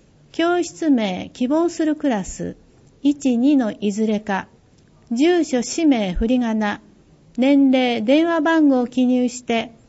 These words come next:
電話か往復はがき、またはメールで。文化センター、ところ、二つ宮七百五十。電話、七七四二九五一。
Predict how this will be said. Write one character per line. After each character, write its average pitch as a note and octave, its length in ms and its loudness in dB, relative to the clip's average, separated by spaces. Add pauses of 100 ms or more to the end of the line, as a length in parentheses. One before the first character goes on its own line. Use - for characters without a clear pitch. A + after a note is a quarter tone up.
(140)
電 C#4 300 2
話 C4+ 160 2
か B3+ 320 -2
往 D4+ 200 2
復 D#4+ 220 -6
は D#4 160 0
が C#4 160 2
き、 G#3+ 360 -6
ま A#3 140 -4
た D#4 200 0
は A3+ 100 0
メ B3 240 0
ー A#3+ 60 -2
ル A#3 100 -2
で。 A3 300 -4 (3250)
文 D#4 220 4
化 F#4 100 0
セ F4+ 180 -2
ン D4+ 120 2
タ F#3 400 -6 (340)
ー、 - 60 -14
と B3+ 80 -2
こ C#4 180 0
ろ、 A#3+ 300 -2
二 D4+ 220 -4
つ D4+ 140 -4
宮 C4 440 0
七 C4+ 260 0
百 C#4 280 -2
五 G3 160 -4
十。 G#3+ 420 -4 (960)
電 C4 260 2
話、 B3 280 -2 (100)
七 C#4+ 320 2
七 D#4 260 2
四 A#3+ 460 -4
二 D#4+ 240 2
九 D4+ 240 2
五 A#3 240 0
一。 A3 520 -6